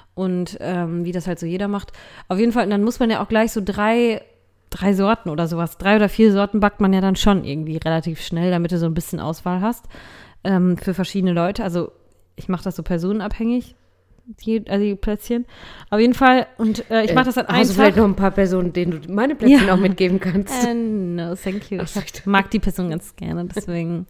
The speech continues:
Speaker 2: <laughs> So.
Speaker 1: Ähm, ja, auf jeden Fall, das mach ich dann einen Tag und dann reicht's auch erstmal wieder für ein Jahr.
Speaker 2: Also ich muss ganz ehrlich sagen, so ein Hiopai, wie du grad erzählst, hab ich da noch nie drum gemacht. Ähm,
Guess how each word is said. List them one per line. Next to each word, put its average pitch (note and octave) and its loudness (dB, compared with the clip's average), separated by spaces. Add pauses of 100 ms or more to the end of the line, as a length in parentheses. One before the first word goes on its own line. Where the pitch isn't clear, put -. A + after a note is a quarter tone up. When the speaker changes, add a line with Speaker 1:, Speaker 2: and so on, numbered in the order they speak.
Speaker 2:
<laughs> - -20
So. D3+ -10 (720)
Speaker 1:
Ähm, G3 2
ja, D#3+ -4
auf F3 -8
jeden G3+ -2
Fall, G3+ 0
das - -6
mach G3+ -2
ich G3 -10
dann F#3+ -6
einen F#3+ -2
Tag G#3+ -4 (640)
und G3 4
dann F3+ 2 (100)
reicht's F3+ 0
auch D3 -4
erstmal D#3+ -2
wieder D3+ -2
für - -8
ein E3 0
Jahr. D#3+ -4 (840)
Speaker 2:
Also D#3 -4
ich D#3+ -6
muss E3 -4
ganz D3+ -4
ehrlich C#3+ -6
sagen, C#3 -6
so D3 -6
ein D3 -2
Hiopai, C#3+ -6
wie C#3 -10
du D3+ -14
grad F#3 -6
erzählst, D3 -8
hab C#3+ -6
ich C3+ -12
da B2+ -10
noch C3 -6
nie C#3 -4
drum G#3 -6
gemacht. A3+ -10 (1400)
Ähm, C#3 -6